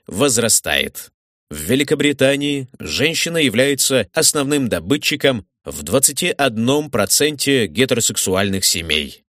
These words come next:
За период между две тысячи шестым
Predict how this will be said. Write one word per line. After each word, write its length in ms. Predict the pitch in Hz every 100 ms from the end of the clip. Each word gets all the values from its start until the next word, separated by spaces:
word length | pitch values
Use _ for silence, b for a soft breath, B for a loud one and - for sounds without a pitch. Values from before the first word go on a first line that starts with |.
| _ _ _
За 300 | - 78 107
период 500 | 143 151 139 156 147
между 520 | 131 135 123 117 123 104
две 260 | 87 123
тысячи 480 | 131 156 127 - 131
шестым 640 | - 127 - 170 123 -